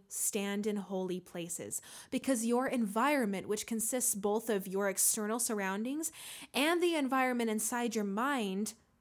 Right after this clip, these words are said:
has a big influence over your decisions and shows your priorities.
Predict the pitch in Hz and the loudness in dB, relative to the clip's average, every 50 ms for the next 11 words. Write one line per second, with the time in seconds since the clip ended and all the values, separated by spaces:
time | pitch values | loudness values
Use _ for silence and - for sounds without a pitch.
0 | _ _ _ _ _ _ _ _ _ _ - - - _ _ - - 254 254 220 | _ _ _ _ _ _ _ _ _ _ -20 -20 -20 _ _ -8 -2 -2 0 0
1 | 214 185 180 - - _ _ - 254 247 240 247 254 254 233 262 254 - - _ | 0 -2 -2 -8 -16 _ _ 2 4 6 6 6 6 4 2 -2 -4 -4 -16 _
2 | _ _ _ - 214 208 208 196 - - 208 190 185 175 160 165 - - - - | _ _ _ 0 2 2 2 0 -2 -4 -4 -2 -2 -4 -2 0 0 0 0 0
3 | 202 190 185 202 196 185 185 185 185 190 190 185 - - - 202 202 240 262 277 | -2 -2 0 0 -2 0 0 0 0 0 0 -2 0 0 0 0 -2 -2 -2 -2
4 | 294 320 359 349 - - - _ _ _ _ _ _ _ _ _ _ - 226 196 | -4 -4 -4 -6 -6 -8 -10 _ _ _ _ _ _ _ _ _ _ 0 0 2
5 | - - - 254 233 226 240 220 220 214 196 196 196 196 - - 202 185 175 170 | 2 0 2 4 4 4 4 4 4 4 4 4 2 0 -4 -8 -6 -4 -4 -4
6 | 170 160 151 151 - - - - - - | -4 -4 -6 -6 -8 -10 -8 -8 -8 -8